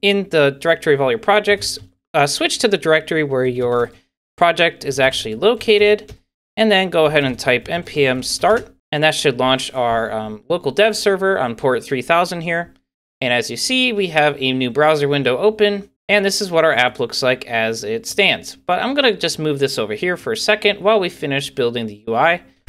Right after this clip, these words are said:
right, guys, now right below this paragraph tag, we're gonna create a div,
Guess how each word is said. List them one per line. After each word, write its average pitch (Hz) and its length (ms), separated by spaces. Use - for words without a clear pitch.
right, 269 80
guys, 247 180
now 247 140
right 320 120
below 240 220
this 196 160
paragraph 160 380
tag, 151 280
we're 220 140
gonna 226 160
create 117 460
a 110 40
div, 262 400